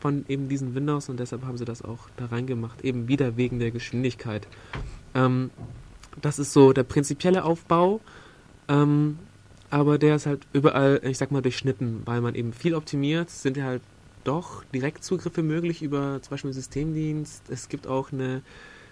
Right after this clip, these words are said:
äh, Debug-api, die dann, äh, auch die, ähm, Speicherbereichtrennung überwinden lässt und es gibt halt auch eben viele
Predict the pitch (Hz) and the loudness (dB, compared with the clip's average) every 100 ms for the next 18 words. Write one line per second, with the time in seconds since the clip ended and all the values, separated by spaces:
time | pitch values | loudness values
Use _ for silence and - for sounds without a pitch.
0 | - 139 135 131 127 127 160 - 151 160 | -8 -2 0 0 -2 0 0 0 -4 -4
1 | 175 170 170 151 143 139 135 139 - 131 | -2 -2 0 0 0 0 -2 -6 -8 -4
2 | 123 120 127 - 127 123 120 120 113 - | -2 -2 -6 -4 -2 0 -2 -4 -4 -10
3 | - - - - - - - - 135 151 | -20 -20 -20 -20 -20 -16 -6 -6 -2 0
4 | 143 139 135 - 143 147 135 135 131 139 | 0 0 -4 -4 -2 0 -2 -2 -2 -2
5 | 139 139 135 - - 131 127 123 120 - | -2 -2 -4 -8 -6 -2 -2 -2 -4 -6
6 | - 120 - - - - - 123 120 - | -4 -8 -10 -20 -20 -20 -8 -8 -8 -10
7 | 127 120 120 - 139 131 127 | -8 -8 -10 -2 0 2 0